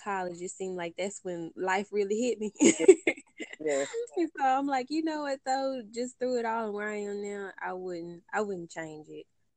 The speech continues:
Speaker 1: What was your introduction to art?
Speaker 2: Oh, okay. I feel like I had an introduction to art, like, over and over and over again, to be honest. Um, I have a very short attention span. Uh, now I've, I've meditated and I've done a lot of, like,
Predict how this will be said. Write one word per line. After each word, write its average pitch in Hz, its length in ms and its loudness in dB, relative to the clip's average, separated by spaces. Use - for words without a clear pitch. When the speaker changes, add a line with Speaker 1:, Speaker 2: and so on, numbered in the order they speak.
Speaker 1:
What 302 160 0
was 403 160 4
your 359 100 2
introduction 269 640 -2
to 202 140 -2
art? 208 360 -2
Speaker 2:
Oh, 208 500 4
okay. 151 380 -2
I 147 80 -2
feel 190 120 2
like 185 140 0
I 170 100 2
had 151 340 0
an 147 140 0
introduction 151 480 -6
to - 60 -8
art, 131 320 -2
like, 127 240 -6
over 147 480 -2
and 139 220 -12
over 139 220 -2
and 127 100 -8
over 139 200 -2
again, 147 200 -12
to - 80 -20
be - 140 -10
honest. 151 260 -8
Um, 135 300 6
I 151 60 4
have 170 120 2
a 143 80 -4
very 151 420 -2
short 147 280 -2
attention 165 500 -6
span. 180 480 -4
Uh, 143 140 6
now 156 380 4
I've, 139 260 0
I've 135 180 -4
meditated 143 720 -4
and 135 240 -8
I've 131 160 -6
done 143 180 2
a 135 40 0
lot 135 220 0
of, 127 80 -2
like, 117 220 -4